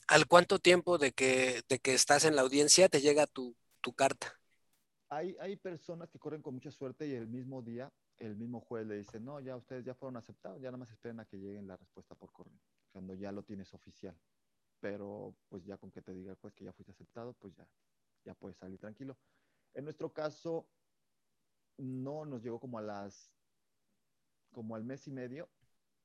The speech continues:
Speaker 2: que es más o menos el tiempo que tarda en llegarte este documento. Puede ser rechazado, o sea, puede, el, el, el juez puede decir, "No, pues, para mí, pues, no, no es válido".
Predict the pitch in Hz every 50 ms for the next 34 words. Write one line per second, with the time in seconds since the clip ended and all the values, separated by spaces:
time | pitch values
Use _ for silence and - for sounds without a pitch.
0 | _ _ _ - 120 113 113 113 120 117 113 - 113 110 107 110 107 - - 104
1 | 90 - 110 95 92 - 95 - 92 - - 95 95 95 92 90 92 87 95 95
2 | 98 92 _ 92 - - 95 101 - - 101 110 117 113 110 - 127 131 _ _
3 | _ _ _ _ _ - 143 143 151 151 156 135 123 127 123 - - 98 - -
4 | 123 139 135 113 - - 110 - - 110 110 110 104 101 - 98 101 98 95 -
5 | - 98 - - 107 101 _ - 101 101 101 98 98 95 _ - 101 107 127 139
6 | _ 120 - _ 98 101 101 101 104 107 98 _ _ _ _ _ _ _ _ _
7 | 95 92 98 101 95 98 101 98 _ _ - 107 104 104 101 98 104 107 113 110
8 | 110 107 123 -